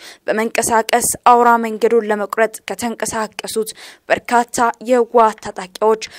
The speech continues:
በመቶዎች የሚቆጠሩት ተደምስሰዋል።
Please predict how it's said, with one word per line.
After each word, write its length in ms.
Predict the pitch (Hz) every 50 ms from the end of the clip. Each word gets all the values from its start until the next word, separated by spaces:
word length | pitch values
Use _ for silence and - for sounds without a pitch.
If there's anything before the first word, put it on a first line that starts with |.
| - - _
በመቶዎች 520 | - 151 156 202 220 220 - 233 226 226 - -
የሚቆጠሩት 1000 | 226 214 214 208 202 _ - - 185 180 - - - - 196 196 202 202 196 - - - _ _ _ _ _ _
ተደምስሰዋል። 1000 | - - - 208 202 - 196 190 180 180 - - - - - 208 208 214 214 208